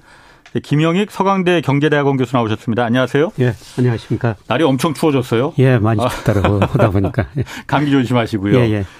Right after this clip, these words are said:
Speaker 1: 김 교수님, 제가 좋아하는 분인데 감기 걸리면 안 됩니다.
Speaker 2: 예, 건강을 잘 유지하겠습니다. 고맙습니다.
Speaker 1: 자, 먼저 그 미국부터 가볼게요. 미국 중앙은행이죠. 그 연방준비제도 고위 인사가,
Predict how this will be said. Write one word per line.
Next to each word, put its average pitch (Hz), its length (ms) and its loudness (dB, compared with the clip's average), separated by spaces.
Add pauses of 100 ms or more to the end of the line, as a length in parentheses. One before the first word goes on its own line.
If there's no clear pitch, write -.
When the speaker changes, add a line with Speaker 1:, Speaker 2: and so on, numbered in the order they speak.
(140)
Speaker 1:
김 139 160 0
교수님, 143 480 2
제가 131 340 0
좋아하는 131 420 0
분인데 127 280 2
감기 120 240 -2
걸리면 120 260 2
안 95 120 0
됩니다. 87 500 -6 (180)
Speaker 2:
예, 113 120 2
건강을 113 500 0
잘 131 260 0
유지하겠습니다. 110 760 -2
고맙습니다. 101 640 -4 (420)
Speaker 1:
자, 139 120 0
먼저 117 680 0 (100)
그 107 520 0 (120)
미국부터 147 640 -2
가볼게요. 101 380 -2
미국 131 260 0
중앙은행이죠. 135 640 0
그 117 140 0
연방준비제도 143 1000 0 (160)
고위 127 320 2
인사가, 135 640 0